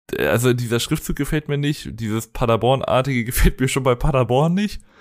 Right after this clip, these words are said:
Und was ich aber sagen muss, ist, dass Reichenbach, so wie es scheint zumindest, eine sehr, sehr gute Anlage hat. Also die haben eine Tribüne,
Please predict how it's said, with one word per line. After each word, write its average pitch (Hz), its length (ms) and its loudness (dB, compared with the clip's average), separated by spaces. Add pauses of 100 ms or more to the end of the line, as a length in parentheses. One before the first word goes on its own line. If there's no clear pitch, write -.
(760)
Und 117 600 2 (1160)
was 127 220 2
ich 143 140 4
aber 117 220 4
sagen 123 320 2
muss, 170 220 -2
ist, - 320 0
dass 110 180 0
Reichenbach, 147 680 0 (160)
so 113 260 0
wie 117 80 4
es 104 60 -2
scheint 127 320 0
zumindest, 147 500 -6
eine 95 160 -4
sehr, 131 300 2
sehr 147 160 -2
gute 151 320 -2
Anlage 160 460 0
hat. 175 240 -4 (460)
Also 104 280 0
die 104 120 0
haben 117 160 2
eine 123 100 0
Tribüne, 127 680 -2